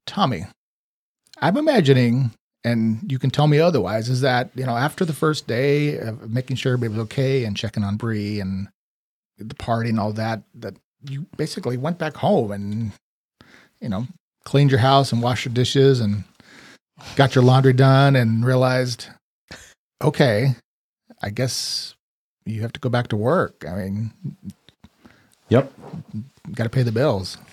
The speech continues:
Speaker 1: I mean, that's really <laughs>
Speaker 2: Yeah, those taxes aren't gonna pay themselves.
Speaker 1: Yep.
Speaker 2: So, back to work for me.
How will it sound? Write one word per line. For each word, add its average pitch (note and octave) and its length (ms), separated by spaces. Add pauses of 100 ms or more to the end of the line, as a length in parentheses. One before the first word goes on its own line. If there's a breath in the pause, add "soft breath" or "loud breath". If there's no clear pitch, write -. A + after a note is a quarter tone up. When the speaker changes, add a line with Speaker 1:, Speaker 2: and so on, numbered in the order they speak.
(140)
Speaker 1:
I - 40
mean, F#2 100
that's G#2 220
really A2 300 (280)
<laughs> - 640 (920 loud breath)
Speaker 2:
Yeah, E2 180
those F#2 300
taxes F#2+ 640 (120)
aren't - 240
gonna F2+ 160
pay E2+ 260
themselves. E2 800 (1200)
Speaker 1:
Yep. C3 240 (140)
Speaker 2:
So, D2+ 480 (300)
back E2 200
to - 80
work F2 220
for - 160
me. F2 380